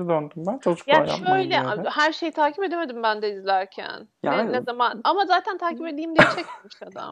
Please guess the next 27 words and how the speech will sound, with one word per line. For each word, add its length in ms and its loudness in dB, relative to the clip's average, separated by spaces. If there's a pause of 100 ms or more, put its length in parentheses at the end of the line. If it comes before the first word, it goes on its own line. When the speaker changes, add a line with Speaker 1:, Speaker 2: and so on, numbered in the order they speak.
(120)
Speaker 1:
<laughs> 120 -20
Kesinlikle. 1000 4 (520)
Kesinlikle. 800 2
Speaker 2:
Ama 120 -2
Speaker 1:
Kendisi 460 10
Speaker 2:
hata 120 4
Speaker 1:
için 180 0
Speaker 2:
değil 120 4
o. 220 2
Speaker 1:
çekmiş. 160 -4 (440)
Ya 180 12
ben 160 2
şeyden 380 10
çok 220 -2
eğlendim. 560 4
Tenet, 560 4
şey, 300 2
Christopher 480 0
Nolan'ın 640 2 (280)
insanlıktan 840 6
anladığı 460 6
ve 140 0
kadından 480 6
anladığı 600 6
doğurması 800 8
ve 360 -2
doğurmak. 760 6